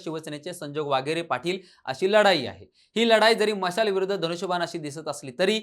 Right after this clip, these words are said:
काही कार्यकर्त्यांनी या लढाईला राष्ट्रवादी विरुद्ध शिवसेना अशी केली आहे. त्याचं कारण म्हणजे दोन हजार एकोणीस मध्ये शिवसेनेने पार्थ अजित पवार यांचा केलेला पराभव. दोन्ही उमेदवार एकमेकांचे सगेसोयरे असल्याने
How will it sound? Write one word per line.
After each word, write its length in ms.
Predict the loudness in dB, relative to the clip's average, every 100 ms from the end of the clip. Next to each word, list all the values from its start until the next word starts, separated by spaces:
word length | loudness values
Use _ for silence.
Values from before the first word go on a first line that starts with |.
| -6 _
काही 200 | -6 -4 0
कार्यकर्त्यांनी 680 | 2 2 0 -4 -4 -6 0
या 140 | 2
लढाईला 460 | 4 2 0 -2 -2
राष्ट्रवादी 560 | 0 -4 -2 -2 -2 -4
विरुद्ध 380 | -6 -4 -2 -2 -8 _
शिवसेना 520 | 0 2 2 0 -4 -6 -4
अशी 220 | -2 -4
केली 280 | -6 -8 -6
आहे. 140 | -8 -12 -16 2
त्याचं 220 | 4 4
कारण 300 | 6 6 6
म्हणजे 240 | 2 2 2
दोन 260 | 2 0
हजार 160 | 0 0
एकोणीस 380 | 0 0 -4 -4
मध्ये 220 | -2 -2
शिवसेनेने 680 | 0 0 0 -2 -6 -6 -6
पार्थ 440 | 2 4 4 -2
अजित 240 | -6 -4 -4
पवार 180 | 2 4 4
यांचा 200 | 2 -4
केलेला 400 | -2 -6 -4 -4
पराभव. 420 | 0 4 4 2 -10 _ _ -2
दोन्ही 260 | 2 2
उमेदवार 380 | 2 0 0 2
एकमेकांचे 560 | 2 0 -2 -4 -2 -4
सगेसोयरे 500 | -2 -2 0 0 0
असल्याने 420 | -2 -2 -2